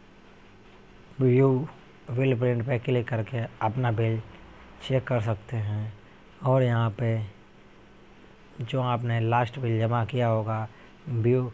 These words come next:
प्रिंट रिसिप्ट पे क्लिक करके अपना चेक कर सकते हैं।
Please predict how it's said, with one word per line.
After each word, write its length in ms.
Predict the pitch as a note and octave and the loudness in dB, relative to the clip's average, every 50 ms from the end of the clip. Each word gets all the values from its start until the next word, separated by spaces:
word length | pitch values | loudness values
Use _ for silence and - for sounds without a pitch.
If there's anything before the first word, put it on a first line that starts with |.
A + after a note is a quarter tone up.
| - - - - - - | -10 -18 -20 -20 -10 -6
प्रिंट 300 | - A#2 A2+ A#2+ A#2 A2+ | -2 0 0 0 0 0
रिसिप्ट 420 | A#2 A#2 A2 F#2+ - A#2 A2+ - A#2+ | 0 0 0 0 -2 -4 -6 -4 -4
पे 140 | A2 A#2 | -4 -4
क्लिक 300 | A2 - - B2 A#2+ A#2 - | -4 -2 -2 -2 -2 -2 -2
करके 320 | - A2 G#2+ A2 B2 A2 A2+ A2 - - - - - - - - - | -4 -4 -4 -2 -4 -4 -4 -6 -10 -14 -20 -20 -20 -20 -18 -10 -8
अपना 480 | A#2 A#2 A#2 A#2 A2+ A2 A2 A2 G#2 - - - - - - - - - - - - - - - - - - - | -4 -2 -2 0 0 0 0 -2 -4 -8 -12 -18 -20 -20 -20 -20 -20 -20 -20 -20 -20 -20 -20 -20 -20 -20 -20 -12
चेक 220 | - - B2+ A#2+ - | -6 -4 -4 -2 -2
कर 140 | C#3 B2 A2 | -2 -2 -2
सकते 340 | A2+ A2 - - - - | -2 -4 -4 -8 -8 -4
हैं। 400 | B2 A#2 A2+ A#2 A#2 A#2 A#2+ A#2 | -2 0 0 0 0 -2 -4 -6